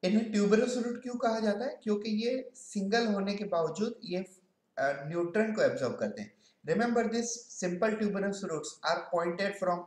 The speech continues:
up base as well as apex, मतलब दोनों साइड ये टेपरिंग होते हैं और सेंटर में पूरा का पूरा स्टार्च से भरे हुए होते हैं,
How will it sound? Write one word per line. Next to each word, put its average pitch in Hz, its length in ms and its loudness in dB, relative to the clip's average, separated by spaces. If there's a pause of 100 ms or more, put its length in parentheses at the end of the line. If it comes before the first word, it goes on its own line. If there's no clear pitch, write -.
up 127 400 -8
base 196 300 2 (180)
as 151 160 -2
well 160 160 0
as 170 100 2 (140)
apex, 107 200 -2 (440)
मतलब 170 260 0
दोनों 180 240 2
साइड 190 280 2
ये 190 140 -2
टेपरिंग 180 560 0
होते 143 220 -4
हैं 247 140 -6 (280)
और 160 100 0
सेंटर 180 460 2
में 220 140 -2
पूरा 214 280 4
का 202 140 -2
पूरा 190 220 0
स्टार्च 156 680 -4
से 160 80 -4
भरे 120 240 -4
हुए 98 220 -4
होते 98 240 -14
हैं, - 100 -20